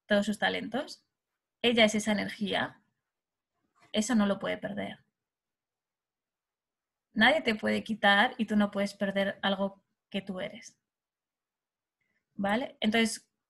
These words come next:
¿cuánta separación hay o estás poniendo entre tú y el dinero que te impide reconocer que tú eres esa energía?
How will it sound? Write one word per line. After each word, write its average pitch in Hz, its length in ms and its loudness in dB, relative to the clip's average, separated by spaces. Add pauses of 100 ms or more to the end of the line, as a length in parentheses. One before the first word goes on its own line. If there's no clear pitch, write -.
¿cuánta 262 300 4
separación 214 760 4
hay 214 520 4
o 214 80 0
estás 220 260 -2
poniendo 214 420 2
entre 202 560 0
tú 269 160 -6
y 277 80 -4
el 220 100 0
dinero 202 540 -2 (1500)
que 220 100 -2
te 220 80 2
impide 233 280 4
reconocer 220 500 -2
que 208 120 -2
tú 311 200 -6
eres 208 200 2
esa 196 140 -2
energía? 196 580 -4